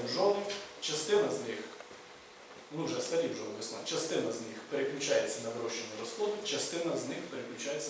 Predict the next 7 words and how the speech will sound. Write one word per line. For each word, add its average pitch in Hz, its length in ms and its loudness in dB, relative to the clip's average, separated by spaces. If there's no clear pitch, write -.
на, 110 60 -6
м, 107 320 -8
зайнята 127 320 -2
у 127 40 -4
принесенні 117 440 -2
корму. - 240 -4
Тобто - 160 -10